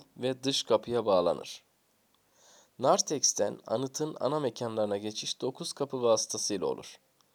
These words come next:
Bunlardan güneydeki üçü halka, kuzeydeki üçü melce arayanlara tahsis edilmiştir.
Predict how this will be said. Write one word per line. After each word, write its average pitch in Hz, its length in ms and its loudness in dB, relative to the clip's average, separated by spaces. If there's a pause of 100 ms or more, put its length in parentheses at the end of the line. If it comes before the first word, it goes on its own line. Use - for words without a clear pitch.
(460)
Bunlardan 160 640 0 (120)
güneydeki 143 540 0
üçü 131 220 -2
halka, 117 560 2 (400)
kuzeydeki 143 560 -2
üçü 113 520 -4
melce 113 460 4
arayanlara 107 580 6
tahsis - 480 0
edilmiştir. 95 760 -4